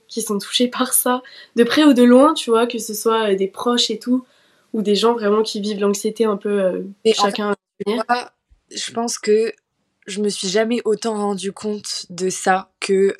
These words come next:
Speaker 2: euh, on était énormément à en souffrir parce que en
Speaker 1: Ouais.
Speaker 2: genre, on se base, on se base sur quoi ? On se base sur l'O M S, enfin, les données de l'O M S,
Speaker 1: Mhm.
Speaker 2: l'Organisation mondiale de la santé, comme quoi on est, ouais, des millions à avoir des troubles anxieux.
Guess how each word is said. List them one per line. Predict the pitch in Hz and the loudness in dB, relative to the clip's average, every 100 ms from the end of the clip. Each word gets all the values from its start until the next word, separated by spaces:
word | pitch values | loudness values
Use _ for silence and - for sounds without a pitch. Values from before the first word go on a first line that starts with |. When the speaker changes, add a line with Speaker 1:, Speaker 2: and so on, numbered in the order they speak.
| 180 | -6
Speaker 2:
euh, | 170 165 - | -4 -4 -6
on | 180 | -8
était | 175 190 190 | -6 -6 -6
énormément | 190 185 185 208 196 190 185 180 180 - | -4 -4 0 0 0 -4 -4 -4 -6 -8
à | 170 | -10
en | 170 | -8
souffrir | 170 180 - 214 220 | -10 -12 -6 -4 -4
parce | 196 180 | -6 -4
que | - 202 | -2 -2
en | 202 | 0
Speaker 1:
Ouais. | 233 214 - _ _ _ _ _ | 0 0 -2 _ _ _ _ _
Speaker 2:
genre, | 202 220 247 - - | 4 4 2 -8 -12
on | 202 | -12
se | 180 | -6
base, | 180 220 233 - | -2 -2 -4 -8
on | 202 | -10
se | 190 | -8
base | 202 196 | -8 -8
sur | 196 180 | -12 -12
quoi ? | 185 170 - | -10 -10 -12
On | 180 | -16
se | 160 | -4
base | 185 190 | -4 -4
sur | - 175 | -6 -8
l'O | 175 175 | -4 -4
M | 170 | -4
S, | 175 185 - | -6 -10 -12
enfin, | 165 | -12
les | 156 | -10
données | 151 156 | -10 -10
de | 151 | -8
l'O | 156 | -6
M | 156 160 | -6 -6
S, | 170 170 - - | -8 -8 -10 -2
Speaker 1:
Mhm. | 233 226 220 - _ _ _ - | 0 2 0 -4 _ _ _ -12
Speaker 2:
l'Organisation | 165 165 165 170 | -6 -4 -4 -6
mondiale | 165 165 | -4 -4
de | 160 | -2
la | 160 | -4
santé, | 160 170 160 180 | -4 -8 -6 -4
comme | 175 160 | -4 -6
quoi | 156 185 185 | 2 4 4
on | 175 165 | 2 -4
est, | 180 180 | -4 -4
ouais, | 170 175 | -2 -2
des | 165 160 | -2 -6
millions | 175 180 185 196 190 | -6 -6 -4 -4 -2
à | 165 | -4
avoir | 160 156 | -4 -10
des | 156 | -16
troubles | - 170 160 | -18 -18 -18
anxieux. | 160 - 233 | -12 -4 -4